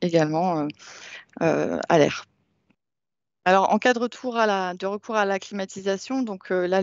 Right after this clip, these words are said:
c'est effectivement gérer les espaces, euh, la séparation entre les espaces pour assurer une bonne étanchéité à l'air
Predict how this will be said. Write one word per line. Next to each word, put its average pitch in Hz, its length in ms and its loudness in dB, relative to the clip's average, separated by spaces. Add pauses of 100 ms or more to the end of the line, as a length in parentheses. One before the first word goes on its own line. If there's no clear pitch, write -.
c'est 180 220 -4
effectivement 208 560 0
gérer 208 300 6
les 202 200 4
espaces, 196 480 0
euh, 170 280 0
la 175 100 -2
séparation 180 520 -2
entre 196 160 -6
les 175 160 -2
espaces 196 360 0
pour 180 120 -2
assurer 180 340 -2
une 185 100 -2
bonne 202 200 2
étanchéité 190 560 -2
à 175 100 6
l'air 214 320 4